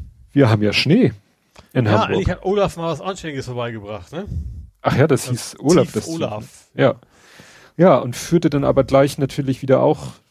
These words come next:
Speaker 1: das Thema Corona lässt uns auch da nicht los. Also es war so, der Kleine war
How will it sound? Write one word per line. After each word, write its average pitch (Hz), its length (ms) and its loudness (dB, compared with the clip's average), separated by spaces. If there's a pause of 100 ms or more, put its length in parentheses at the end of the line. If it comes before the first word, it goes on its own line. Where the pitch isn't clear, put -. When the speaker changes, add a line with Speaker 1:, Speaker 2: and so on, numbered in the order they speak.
(360)
Speaker 1:
das 123 160 -4
Thema 131 260 -2
Corona 123 380 0
lässt 120 240 0
uns 123 120 -8
auch 113 120 -2
da 143 160 4
nicht 131 180 -2
los. 110 360 -6 (1200)
Also 135 220 2
es 131 120 -2
war 135 80 4
so, 143 200 0
der - 240 -2
Kleine 151 560 2
war 143 340 4